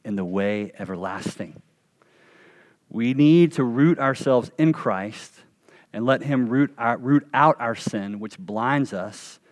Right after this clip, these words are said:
uh, to him and to his truth. We need to devote ourselves to sound doctrine and to ask the Holy Spirit to help produce good fruit in us. And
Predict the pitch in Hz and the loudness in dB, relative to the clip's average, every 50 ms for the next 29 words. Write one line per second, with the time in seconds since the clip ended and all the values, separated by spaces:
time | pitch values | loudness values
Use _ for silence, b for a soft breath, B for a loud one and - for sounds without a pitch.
0 | b b b b b b b 107 107 - - - - - 123 117 110 151 156 143 | b b b b b b b -8 -8 -8 -8 -10 -8 -6 -6 -4 -2 -2 0 0
1 | 131 120 117 - - 117 131 135 131 - - - 107 87 87 - - - _ _ | 0 -2 -2 -4 -6 -6 -6 -8 -8 -10 -12 -12 -12 -12 -12 -14 -16 -20 _ _
2 | _ _ _ _ _ _ _ _ _ _ _ _ _ _ _ _ _ _ _ - | _ _ _ _ _ _ _ _ _ _ _ _ _ _ _ _ _ _ _ -2
3 | 117 131 131 127 117 120 107 113 127 135 143 139 127 - - 135 123 113 - - | 0 0 0 0 -2 -2 2 4 6 6 6 6 4 4 2 2 2 2 0 -6
4 | - - - 127 117 110 107 117 123 135 139 - - 180 180 196 226 208 - _ | -12 -8 -6 -4 -4 -2 0 2 2 2 2 0 -4 -4 -4 -4 -4 -6 -10 _
5 | b b b b b b b b - 110 107 101 - - 113 117 127 135 147 - | b b b b b b b b -8 -6 -6 -6 -8 -6 -2 0 0 0 0 -2
6 | 120 - 151 147 143 143 147 151 147 - - 117 117 110 92 104 104 117 104 - | -4 -4 -4 -2 -2 0 -2 -2 -4 -6 -6 -6 -4 -4 -4 -6 -4 -4 -4 -6
7 | - _ _ - - 110 110 110 101 - - - 113 110 110 - - - - 110 | -8 _ _ -10 -8 -6 -6 -6 -6 -8 -10 -6 -4 -4 -4 -4 -6 -6 -6 -6
8 | 107 101 - _ - 104 101 101 90 85 85 80 - - - - b b b b | -6 -6 -8 _ -14 -12 -10 -10 -10 -10 -12 -16 -16 -16 -18 -18 b b b b
9 | b b 104 107 | b b -12 -12